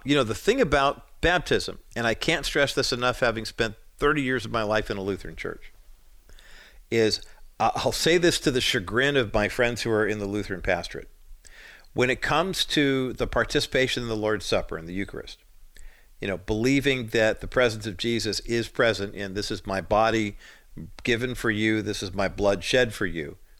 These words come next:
we are participating in the Lord's death, literally with the body and blood of Jesus Christ in his presence there. But then when it comes to baptism, I know there's been a lot of discussion about, do you sprinkle, do you not?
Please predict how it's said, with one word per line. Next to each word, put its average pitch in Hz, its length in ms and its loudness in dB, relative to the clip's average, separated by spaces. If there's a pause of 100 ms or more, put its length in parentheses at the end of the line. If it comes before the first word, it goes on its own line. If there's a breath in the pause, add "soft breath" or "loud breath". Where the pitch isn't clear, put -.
(100)
we 104 100 0
are 107 220 4
participating 101 880 -2
in 98 140 -8
the 92 80 -6
Lord's 90 300 -6
death, 101 280 -2
literally 92 420 -4
with 87 120 -8
the 87 60 -12
body 87 240 -4
and 87 120 -10
blood 85 180 -8
of 80 60 -12
Jesus - 320 -12
Christ 95 300 -4
in 87 60 -8
his 85 120 -14
presence 104 400 -4
there. - 240 -14 (760 loud breath)
But 113 140 0
then 202 100 2
when 285 100 4
it 269 80 4
comes 262 200 2
to - 80 0
baptism, 139 680 0 (580 loud breath)
I 123 80 2
know 147 100 6
there's 151 140 4
been 131 100 2
a 113 60 2
lot 170 380 4
of 240 80 6
discussion 139 520 2
about, 110 380 2
do 95 100 -10
you 85 100 -6
sprinkle, 151 500 2
do 110 100 -4
you 85 100 -6
not? 120 380 2